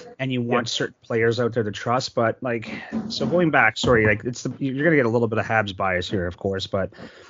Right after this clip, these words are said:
Speaker 1: them having enough confidence
Speaker 2: Wouldn't
Speaker 1: in
Speaker 2: expect that
Speaker 1: Arpachak,
Speaker 2: from you.
Speaker 1: <laughs> Not at all.
Speaker 2: It's so loud here, F Y I. I don't know if, if it, it's gonna be interesting to see what the, the things pick up, but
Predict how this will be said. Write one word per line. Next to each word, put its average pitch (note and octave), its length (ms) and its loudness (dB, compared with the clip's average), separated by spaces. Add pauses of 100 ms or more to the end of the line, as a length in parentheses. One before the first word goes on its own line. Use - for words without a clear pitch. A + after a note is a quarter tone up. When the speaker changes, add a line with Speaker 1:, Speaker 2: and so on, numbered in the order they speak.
Speaker 1:
them C#3+ 140 -4
having D#3+ 300 4
enough C#3 280 2
confidence C3+ 320 2
Speaker 2:
Wouldn't D3 180 8
Speaker 1:
in B2 60 4
Speaker 2:
expect C3 260 4
that C3 160 2
Speaker 1:
Arpachak, A#2 100 -2
Speaker 2:
from G#2+ 180 -6
you. G#2 40 -4 (720)
Speaker 1:
<laughs> F#3+ 440 6
Not D3 240 8
at B2 120 4
all. A#2 280 4
Speaker 2:
It's D#3+ 120 -2 (120)
so F3+ 160 8
loud C#3 380 6
here, G3 200 2
F C#3+ 220 0
Y C3+ 160 4
I. C3+ 200 2
I C3+ 60 2
don't C#3+ 80 -2
know C#3+ 140 -2
if, B2+ 100 -8
if C3 140 -2
it, C3+ 100 -2 (240)
it's - 100 -12
gonna E3 120 6
be D3 60 4
interesting D3+ 340 0
to A#2+ 40 -6
see - 120 -2
what B2+ 100 2
the, - 80 -4 (240)
the A2+ 160 -2
things B2+ 240 0
pick A2+ 180 -2
up, A2 120 -2
but A#2 180 0